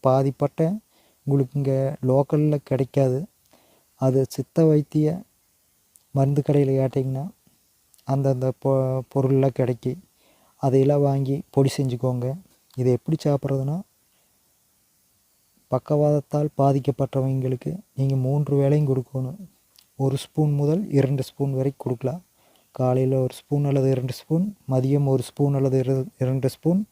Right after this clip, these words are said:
அதே மாதிரி இரவும் ஒரு ஸ்பூன் அல்லது இரண்டு ஸ்பூன் அளவு கொடுத்து வெந்நீர் குடிச்சிட்டு வந்தீங்கன்னா, பக்கவாதம்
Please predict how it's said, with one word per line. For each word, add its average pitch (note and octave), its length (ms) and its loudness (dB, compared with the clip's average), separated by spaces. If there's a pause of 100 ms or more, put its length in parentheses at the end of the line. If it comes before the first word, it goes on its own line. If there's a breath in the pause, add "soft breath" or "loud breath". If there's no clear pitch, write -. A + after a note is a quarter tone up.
(1080 soft breath)
அதே D#3+ 220 6
மாதிரி D#3 360 2
இரவும் D#3+ 420 8 (220)
ஒரு D3 200 4
ஸ்பூன் D#3 300 0
அல்லது D3+ 220 2
இரண்டு C3 280 -2
ஸ்பூன் C3+ 320 -4 (800)
அளவு C#3+ 320 4 (720)
கொடுத்து C#3 460 0 (640)
வெந்நீர் C#3+ 500 0
குடிச்சிட்டு - 540 -4
வந்தீங்கன்னா, B2 480 -2 (1200)
பக்கவாதம் C3+ 840 0